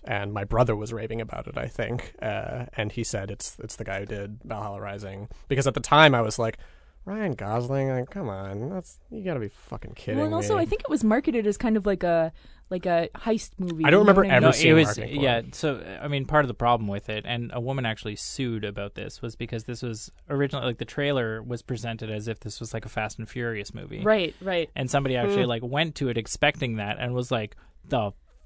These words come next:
Speaker 3: fuck did you just show me?"
Speaker 2: <laughs> And
Speaker 3: Like, this is
Speaker 2: sued. Oh my
Speaker 3: and
Speaker 2: God.
Speaker 3: sued about it. And I
Speaker 1: Hmm.
Speaker 3: assume she didn't win. We can, I can look into it further, but yeah, just
Speaker 2: God, I hope
Speaker 3: uh,
Speaker 2: not.
Speaker 1: God bless overly litigious people,
Speaker 2: No.
Speaker 1: right?
Speaker 3: Well, I mean, it, that's the kind of thing that happens, right? Sometimes when, like,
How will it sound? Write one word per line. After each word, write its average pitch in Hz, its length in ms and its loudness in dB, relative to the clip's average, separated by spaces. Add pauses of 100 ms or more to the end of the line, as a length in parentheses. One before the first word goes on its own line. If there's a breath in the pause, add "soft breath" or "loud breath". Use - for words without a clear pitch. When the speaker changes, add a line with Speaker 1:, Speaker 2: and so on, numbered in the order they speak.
Speaker 3:
fuck 330 260 12
did 262 180 0
you 254 140 0
just 226 260 0
show 143 320 4
me?" 113 240 4
Speaker 2:
<laughs> - 0 -
And - 140 -2
Speaker 3:
Like, - 120 6
this 165 200 2 (160)
is 269 80 6
Speaker 2:
sued. 220 160 2
Oh - 120 -4
my 233 160 2
Speaker 3:
and 156 180 4
Speaker 2:
God. 254 180 0
Speaker 3:
sued - 220 0
about 110 200 2
it. 104 140 0
And 131 160 0
I 127 120 2
Speaker 1:
Hmm. 123 60 2
Speaker 3:
assume 190 440 0
she - 160 -10
didn't 110 260 -4
win. 107 320 -6
We 117 120 -4
can, 120 180 -8
I 127 100 0
can 127 140 -4
look 123 180 0
into 143 220 6
it 113 100 2
further, 113 400 2
but 104 320 -4 (520 soft breath)
yeah, 139 160 4
just 117 260 -2
Speaker 2:
God, - 80 -14
I - 40 -18
hope 202 100 -8
Speaker 3:
uh, 120 40 -10
Speaker 2:
not. 139 80 -8
Speaker 1:
God 165 360 4 (100)
bless 123 640 2
overly 120 400 0
litigious 120 560 -2
people, 127 440 -2
Speaker 2:
No. 127 40 0
Speaker 1:
right? 131 80 -2
Speaker 3:
Well, 226 80 8
I 240 40 8
mean, 214 180 4
it, 208 140 4
that's 214 200 6
the 208 80 0
kind 202 180 2
of 185 60 -4
thing 170 140 -2
that 131 80 2
happens, 123 420 0
right? 127 340 0
Sometimes 135 460 -4
when, 135 140 -4
like, 127 180 -4